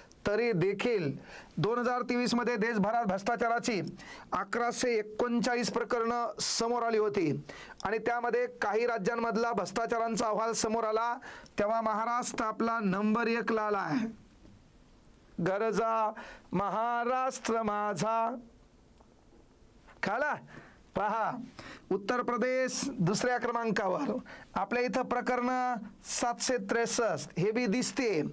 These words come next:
मॅनेज झालेले इसे खलास, अंदरून पॉकेट घेणारे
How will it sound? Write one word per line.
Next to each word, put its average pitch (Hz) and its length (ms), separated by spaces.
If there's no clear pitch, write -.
मॅनेज 220 340
झालेले 247 540
इसे 233 340
खलास, 214 520
अंदरून 247 400
पॉकेट 240 280
घेणारे 247 500